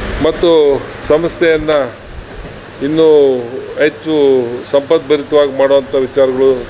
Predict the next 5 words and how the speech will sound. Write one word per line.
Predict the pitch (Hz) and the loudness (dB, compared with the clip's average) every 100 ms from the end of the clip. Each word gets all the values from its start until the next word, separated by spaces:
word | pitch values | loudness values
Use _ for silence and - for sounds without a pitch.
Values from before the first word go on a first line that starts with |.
| - | -6
ಚರ್ಚೆಯಾಗಿದೆ. | 127 - 135 123 117 117 - - - - - - - | -6 0 2 2 0 -6 -8 -14 -16 -12 -12 -12 -6
ಕ್ರೀಡಾಪಟುಗಳನ್ನು | 143 156 156 151 147 143 147 143 139 135 117 113 - - - - - - - 139 | 0 2 2 0 0 2 2 2 0 0 -2 -8 -14 -18 -18 -16 -16 -16 -10 -6
ಹುಮ್ಮಸ್ಸಿನಲ್ಲಿ | 147 156 147 - 160 147 147 143 127 | -2 0 0 -2 -2 0 0 0 0
ಜಾಸ್ತಿ | 131 139 - 143 | 0 0 -2 -4
ತರುವಂಥ, | 139 139 139 127 | 2 4 2 2